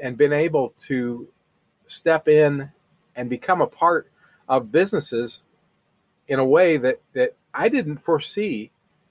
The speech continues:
when I kicked the, the podcast off. And that's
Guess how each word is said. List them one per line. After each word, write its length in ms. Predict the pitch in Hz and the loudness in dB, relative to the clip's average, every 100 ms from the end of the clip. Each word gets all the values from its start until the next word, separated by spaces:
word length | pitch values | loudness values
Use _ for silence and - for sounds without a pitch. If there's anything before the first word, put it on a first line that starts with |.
| _ _ | _ _
when 240 | 131 131 | -4 -2
I 80 | 127 | -2
kicked 320 | - 165 - | -2 -4 -2
the, 160 | 127 123 | -4 -4
the 100 | 131 | -4
podcast 600 | - 147 139 - 135 123 | -2 -2 -2 -2 -6 -4
off. 280 | 196 190 - - - _ _ | -6 -6 -6 -12 -20 _ _
And 160 | 139 139 | -4 0
that's 320 | 233 240 - | 0 -2 -14